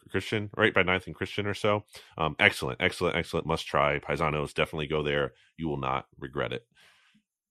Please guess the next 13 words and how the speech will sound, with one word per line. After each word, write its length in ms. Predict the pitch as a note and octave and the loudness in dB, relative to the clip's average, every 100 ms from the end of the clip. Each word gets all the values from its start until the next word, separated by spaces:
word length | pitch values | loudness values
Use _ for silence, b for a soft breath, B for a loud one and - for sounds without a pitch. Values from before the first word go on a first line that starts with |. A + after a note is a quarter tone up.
| - | -8
Um, 460 | C2 B1 A#1+ A#1+ - - | -4 -4 -6 -8 -12 -6
I 140 | E2 E2 | -2 0
had 400 | D2+ C#2+ C#2 - | 2 0 -2 -4
some 220 | - D2 | -8 -6
kind 180 | D2 C#2 | -6 -6
of 80 | |
sandwich 540 | - - D#2 D2 C2+ - | -8 -4 -4 -2 -6 -8
with, 160 | B1+ | -12
like, 240 | A#1 A1 - | -12 -16 -10
shaved 600 | - C#2+ C2 C2 B1 - - _ _ _ _ _ - - B1+ | -6 -4 -6 -8 -12 -16 -16 _ _ _ _ _ -20 -18 -10
beef 460 | E2+ F2 D#2+ - C#2 | -4 -2 -4 -6 -6
and, 340 | B1+ B1 A#1+ - | -6 -6 -10 -10
um, 460 | C2 A#1+ A#1 A1 | -8 -6 -8 -10